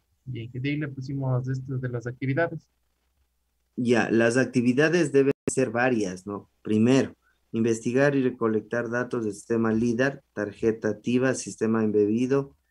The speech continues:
Speaker 2: ¿Y a qué horas, y a qué horas, eh, compran la tarjeta o a veces va a ser de la universidad?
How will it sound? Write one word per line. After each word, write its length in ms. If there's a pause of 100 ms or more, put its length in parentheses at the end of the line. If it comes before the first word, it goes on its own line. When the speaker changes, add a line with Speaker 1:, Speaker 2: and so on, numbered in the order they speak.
(300)
Speaker 2:
¿Y 140
a 100
qué 120
horas, 360 (140)
y 240
a 100
qué 140
horas, 240
eh, 420
compran 360
la 160
tarjeta 400
o 100
a 80
veces 320
va 80
a 20
ser 200
de 100
la 80
universidad? 560